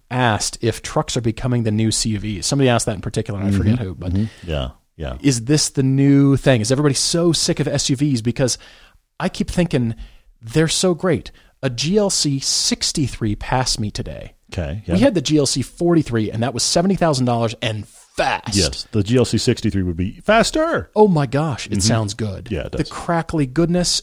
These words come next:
Speaker 1: and it was gorgeous and squat and muscular and
Speaker 2: Mm-hmm, mm-hmm.
Speaker 1: amazing looking. And it's a C U V. It's a little crossover thing. It's
Speaker 2: Yeah,
Speaker 1: not a sports
Speaker 2: yeah, yeah.
Speaker 1: car. It can do amazing sports car things.
Speaker 2: Sure.
Speaker 1: But I just thought, is this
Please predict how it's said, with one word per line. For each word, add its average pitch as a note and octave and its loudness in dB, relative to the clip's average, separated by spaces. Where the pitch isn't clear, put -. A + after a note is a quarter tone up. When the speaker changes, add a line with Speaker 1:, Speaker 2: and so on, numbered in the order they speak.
Speaker 1:
and C3+ 0
it A#2+ -4
was G#2+ -8
gorgeous E3 0
and A2+ -6
squat F3+ -2
and B2 -4
muscular E3+ 0
and A2 2
Speaker 2:
Mm-hmm, G#2+ -4
mm-hmm. G2+ -2
Speaker 1:
amazing F3+ 0
looking. D#3+ -2
And E3 0
it's D3+ -2
a C#3+ -2
C - -4
U D#3 0
V. D3+ 0
It's G#2+ -8
a - -6
little C3 -4
crossover B2+ 0
thing. C#3 -2
It's F#3+ -4
Speaker 2:
Yeah, C#3 0
Speaker 1:
not C3 -2
a C#3 -2
sports - 0
Speaker 2:
yeah, - -2
yeah. B2 -2
Speaker 1:
car. F2 -6
It B2+ -4
can B2 -2
do A2+ -4
amazing A#2 -8
sports C3+ -4
car C#3+ 2
things. G#3+ 2
Speaker 2:
Sure. - 0
Speaker 1:
But - -8
I D3+ -4
just D3+ -4
thought, D#3 -4
is A#2+ -6
this E3+ -4